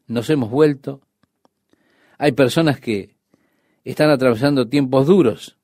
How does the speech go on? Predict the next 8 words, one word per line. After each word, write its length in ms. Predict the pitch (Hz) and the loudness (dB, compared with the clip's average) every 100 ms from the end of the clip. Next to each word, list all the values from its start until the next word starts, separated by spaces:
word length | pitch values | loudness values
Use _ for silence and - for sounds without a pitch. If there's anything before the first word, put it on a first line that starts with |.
| _ _ _ _ _ _ _ _ _ - | _ _ _ _ _ _ _ _ _ -8
en 160 | 131 | -6
cuanto 280 | 123 139 127 | -2 -2 0
a 80 | 117 | -2
comprender 400 | 120 117 127 139 | -2 -2 -2 -2
los 120 | 131 | -4
caminos 380 | 123 127 139 120 | -4 -4 -2 -2
de 120 | 113 | -2
Dios. 460 | 120 104 87 - | -2 -6 -8 -16